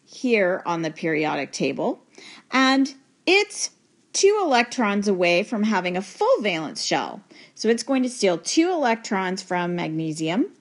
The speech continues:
forming a minus two charge. And the plus two magnesium, minus two oxygen are going to get together and form magnesium oxide. So the answer to the question, "What is the charge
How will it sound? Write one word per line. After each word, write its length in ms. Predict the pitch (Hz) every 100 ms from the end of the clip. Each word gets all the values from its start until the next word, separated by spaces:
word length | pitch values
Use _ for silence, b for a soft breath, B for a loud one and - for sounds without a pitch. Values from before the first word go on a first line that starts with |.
| _
forming 540 | - 214 214 214 214 208
a 400 | 165 165 165 165 -
minus 680 | 160 165 165 160 170 - -
two 260 | - 349
charge. 640 | 349 220 156 95 95 - - B B B B B -
And 240 | 214 220
the 160 | 214 208
plus 380 | - 330 392 -
two 120 | 330
magnesium, 880 | 330 294 226 208 208 185 190 220 - _ _
minus 440 | 175 185 226 262 -
two 260 | - 202
oxygen 840 | 165 254 - 247 214 185 180 196 196 -
are 140 | 180
going 320 | 175 180 180
to 340 | 185 180 175 175 -
get 260 | 160 151
together 580 | - - 160 156 151 156 -
and 240 | 160 160
form 520 | - 156 156 139 147 B B B
magnesium 680 | 175 170 165 151 147 156 151
oxide. 640 | - 143 - - 120 55 - - _ -
So 180 | 196 240
the 280 | 220 247 269
answer 240 | 381 427
to 120 | 330 285
the 100 | 208
question, 520 | - 196 - 185 180
"What 180 | 190 220
is 120 | 226
the 120 | 202
charge 400 | 196 196 180 175